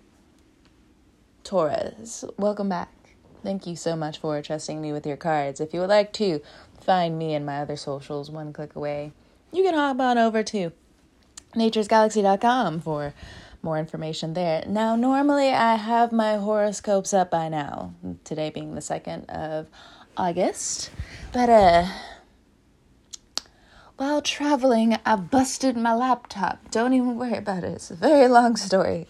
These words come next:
Just know I was pissed off the whole entire time, and I didn't expect for my laptop to be part of the casualties, but it is what it is. <laughs>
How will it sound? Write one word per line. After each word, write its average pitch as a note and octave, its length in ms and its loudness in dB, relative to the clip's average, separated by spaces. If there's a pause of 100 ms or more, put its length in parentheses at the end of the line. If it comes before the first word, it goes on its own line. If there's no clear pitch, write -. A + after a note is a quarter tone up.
Just G#3+ 220 -6
know A3+ 200 4
I F#3 120 2
was F3+ 160 -6
pissed B3+ 340 0
off B3+ 220 0
the A#3 80 2
whole B3+ 180 6
entire C#4 340 2
time, D4+ 460 0
and A3 140 2
I G#3+ 160 -2
didn't G#3+ 340 -2
expect A3 540 -4
for E3+ 320 0 (880)
my G#3 100 4
laptop G#3 580 2
to G3+ 120 -6
be G3+ 80 -6
part G#3+ 260 4
of A3+ 80 -2
the A#3+ 80 0
casualties, A#3+ 920 4
but F#3+ 280 0
it G3 140 0
is F3+ 360 -2
what D#3+ 120 -6
it D#3 120 -10
is. E3 480 -4
<laughs> - 280 -6